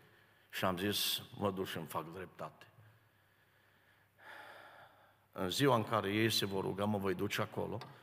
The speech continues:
cu piatră în buzunar, și voi lovi pe cineva în cap cu ea, nu mă interesează.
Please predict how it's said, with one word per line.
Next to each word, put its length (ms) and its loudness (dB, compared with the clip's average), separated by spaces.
cu 120 -6
piatră 480 10
în 100 0
buzunar, 580 0
și 180 0
voi 220 6
lovi 240 6
pe 120 2
cineva 400 4
în 120 0
cap 340 -4
cu 100 -6
ea, 140 -2
nu 120 -6
mă 100 -6
interesează. 920 -4